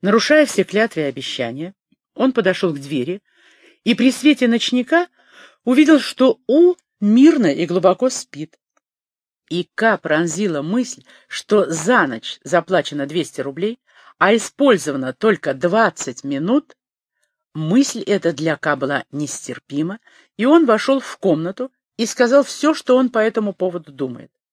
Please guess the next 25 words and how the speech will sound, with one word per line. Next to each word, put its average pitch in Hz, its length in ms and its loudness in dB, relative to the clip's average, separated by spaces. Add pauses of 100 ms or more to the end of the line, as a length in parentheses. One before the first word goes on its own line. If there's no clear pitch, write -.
(760)
И 196 160 -2
самое 233 680 0
удивительное, 165 1000 -8 (720)
что - 280 2
женщина 277 520 4
из - 300 -6
Перловки 233 720 -2
с - 120 -14
его 190 260 -2
доводами 220 720 0
согласилась 190 1120 -4 (360)
и 180 80 2
отправилась 240 720 2
отдавать 202 440 4
свои 202 320 2
долги 196 440 2
на 190 280 2
кухню 220 520 -6 (140)
с - 200 -6
К, 190 360 0 (320)
где 170 320 0
их 208 400 -2 (340)
и 196 100 -2
застал 196 540 0
утром 220 380 -6